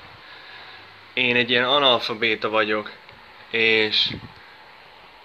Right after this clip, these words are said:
én ezt nem is tudtam, hogy ehhez manzseta gomb kell, úgyhogy azt még valahogy meg kell oldani, de így néz ki.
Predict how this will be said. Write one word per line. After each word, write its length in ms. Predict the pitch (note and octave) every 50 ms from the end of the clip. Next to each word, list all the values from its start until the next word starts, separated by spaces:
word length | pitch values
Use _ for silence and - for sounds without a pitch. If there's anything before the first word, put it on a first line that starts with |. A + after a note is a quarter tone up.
| - - - - - - - - - - - - - - -
én 180 | - C3+ C#3 C3+
ezt 140 | C3+ C3 -
nem 140 | D3 C3+ B2
is 200 | A2+ - - -
tudtam, 540 | - C3 A#2+ A#2+ - - B2+ A2+ G#2+ G#2 G#2
hogy 480 | G#2+ A2 G#2+ G#2+ G#2 G2+ G2+ G2 - - - - - _ - - - _ _ _ - - _ _ - - - - - - _ _ _ - - - - - - - -
ehhez 540 | - A#2 A2+ A2 A2 G#2+ G#2 G#2 G2+ - - - - - - - - - - - - - - - - - - - - - - - - -
manzseta 460 | - A#2+ A#2+ A#2 G#2+ A2 G#2+ - G#2+
gomb 260 | G2+ A2+ A2+ G#2+ G#2+
kell, 240 | G#2+ A#2 A2 G#2+ G#2
úgyhogy 440 | G2+ G2 F#2+ - A2 G#2 G2+ G2 G2 - - - - - - - - - - - - - - - - - - -
azt 140 | A#2 - -
még 140 | B2 A2 G#2
valahogy 380 | A2 A2+ A2 G#2+ G#2+ G#2 G#2
meg 220 | G#2+ A2 A2 G#2+ G#2+
kell 200 | - A2+ G#2+ G#2+
oldani, 400 | A2 G#2+ G#2 G#2 G#2+ G#2 G#2 G2+
de 340 | G2 G#2 G#2 G#2 G#2 G#2 - - - - - - -
így 180 | D3 C#3 B2+
néz 320 | B2+ A#2+ A#2 A2+ A2 - -
ki. 260 | - - F3 F3